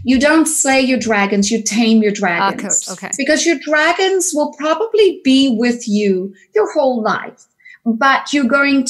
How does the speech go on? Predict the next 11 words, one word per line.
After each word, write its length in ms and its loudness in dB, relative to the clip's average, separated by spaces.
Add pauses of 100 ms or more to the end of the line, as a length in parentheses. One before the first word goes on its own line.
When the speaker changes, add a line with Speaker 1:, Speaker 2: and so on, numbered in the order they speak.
Speaker 1:
to, 360 -2 (320)
uh, 340 -2
find 560 0 (260)
what's 420 -2
true 240 -2
today, 680 -2 (420)
and 160 2
you're 100 0
going 280 2
to 100 -4
find 560 2